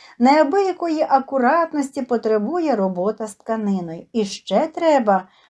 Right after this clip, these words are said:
щоб шовчики були рівненькі. Галинка була старанною ученицею.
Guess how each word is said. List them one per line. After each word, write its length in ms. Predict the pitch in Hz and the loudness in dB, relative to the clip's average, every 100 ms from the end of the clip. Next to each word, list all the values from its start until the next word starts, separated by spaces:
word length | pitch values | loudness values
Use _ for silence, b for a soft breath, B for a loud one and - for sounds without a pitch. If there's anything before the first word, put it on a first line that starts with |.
| - | -14
щоб 320 | - 320 277 | -4 -2 -2
шовчики 1000 | - - 370 359 - 277 254 - 226 220 | -2 0 2 0 -2 -4 -4 0 0 0
були 320 | 240 247 320 | 0 0 2
рівненькі. 1000 | 339 339 349 349 320 254 202 196 185 175 - | 0 -2 -2 0 0 2 0 -2 -8 -10 -10
Галинка 880 | 190 196 202 254 370 339 311 285 285 | -2 2 2 0 -2 -4 0 0 0
була 320 | 226 196 196 | -2 0 0
старанною 720 | 190 202 180 240 262 233 214 | -2 -4 -2 0 0 0 -2
ученицею. 920 | 214 196 - 196 175 180 - - 196 | -4 -10 -8 -8 -8 -10 -14 -18 -18